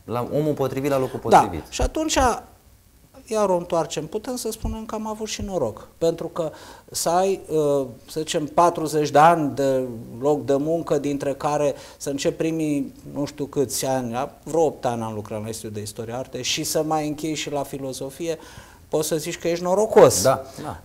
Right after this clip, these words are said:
Speaker 2: Dar dincolo
Speaker 1: Poți să
Speaker 2: de
Speaker 1: spui.
Speaker 2: treaba asta, da, dincolo de treaba asta, cred că până la urmă și până la urmă firea omului,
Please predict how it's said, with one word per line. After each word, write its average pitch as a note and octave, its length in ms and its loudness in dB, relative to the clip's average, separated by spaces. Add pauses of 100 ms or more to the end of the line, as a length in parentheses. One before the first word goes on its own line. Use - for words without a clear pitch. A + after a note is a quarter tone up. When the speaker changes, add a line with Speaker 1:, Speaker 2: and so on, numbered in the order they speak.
Speaker 2:
Dar F3 240 8
dincolo A3+ 340 4
Speaker 1:
Poți G3 80 8
să F#3 60 6
Speaker 2:
de F3+ 60 6
Speaker 1:
spui. F3+ 140 6
Speaker 2:
treaba A3+ 280 6
asta, - 280 -4
da, D#4 280 2 (240)
dincolo C#4+ 440 2
de A#3 140 4
treaba A3+ 320 0
asta, A#3+ 340 -4
cred C4 240 -6
că A3+ 300 0 (220)
până C#4 280 -4
la G3+ 60 0
urmă G#3+ 280 -2
și F#3 160 -6
până G3+ 280 -4
la E3 120 4
urmă F#3+ 300 0
firea E3+ 360 0
omului, D#3+ 760 -2